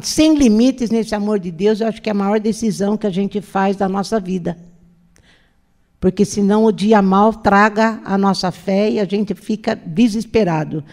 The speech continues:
Vamos lá, então. Primeira João, acharam? Primeira João, capítulo um, primeiro.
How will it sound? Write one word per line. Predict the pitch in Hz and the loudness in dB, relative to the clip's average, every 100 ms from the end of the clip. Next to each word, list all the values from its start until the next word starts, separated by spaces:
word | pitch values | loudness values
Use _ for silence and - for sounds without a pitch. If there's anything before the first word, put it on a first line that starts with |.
| - | -10
Vamos | 175 247 269 | 2 4 4
lá, | 233 208 | 4 2
então. | 208 165 151 | 0 -4 -2
Primeira | 180 208 247 214 | 0 2 4 2
João, | 226 208 | 0 -2
acharam? | 190 262 247 175 147 151 - _ _ _ _ _ | -2 2 2 2 -4 -10 -16 _ _ _ _ _
Primeira | 175 208 233 254 233 | -4 2 6 6 4
João, | 180 233 240 | 4 4 4
capítulo | 240 226 - 233 285 285 277 | 2 0 0 4 8 10 10
um, | 262 190 | 8 6
primeiro. | 196 196 156 127 123 143 | 4 2 2 2 -2 -6